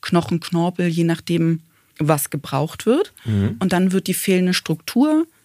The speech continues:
Speaker 1: nachgebildet und im besten Falle ist dann die nachgebildete Struktur nicht mehr vom Original zu unterscheiden.
Speaker 2: Okay. Also du könntest jetzt nicht sagen, wenn so ein Bein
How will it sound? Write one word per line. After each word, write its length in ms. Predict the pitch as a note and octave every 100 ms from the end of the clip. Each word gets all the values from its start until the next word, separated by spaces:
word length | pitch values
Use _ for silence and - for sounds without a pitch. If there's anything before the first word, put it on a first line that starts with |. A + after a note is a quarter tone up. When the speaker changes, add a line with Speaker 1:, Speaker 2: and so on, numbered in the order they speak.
| _ _
Speaker 1:
nachgebildet 1000 | - D#3+ A3+ - C4 A3 A#3+ B3+ C#4+ C4+ -
und 520 | G3 F#3+ G3 G#3+ - - _ _ _ _ -
im 160 | F3+
besten 320 | D3+ D#3+ - A3
Falle 580 | - F#3 G3+ A#3 B3+ C#4 _ _ _ _
ist 220 | F#3 - -
dann 300 | E3+ F3 F3
die 80 | E3+
nachgebildete 640 | D#3+ E3 - G3+ G3+ G3 F#3
Struktur 580 | - - - - F#3+
nicht 240 | G3 E3 -
mehr 80 | D#3+
vom 160 | D#3
Original 480 | - D3+ D3+ C#3+ D3
zu 100 | -
unterscheiden. 560 | - D#3+ - D3 - F#3 _ _ - - _ _
Speaker 2:
Okay. 520 | A2+ G2 - F#3+ G#2 F2+ - _ _ _ _ _ _ -
Also 180 | A#2
du 120 | A2 A#2
könntest 360 | D3 C#3 C3
jetzt 200 | C3 -
nicht 200 | C#3 D3
sagen, 420 | C#3+ B2+ C3+ C#3
wenn 420 | A#2 A#2 A2+ G2+ -
so 160 | A2
ein 300 | G#2+ G2+ G2+
Bein 720 | G2 G#2 A#2 C3+ C#3 C3+ D3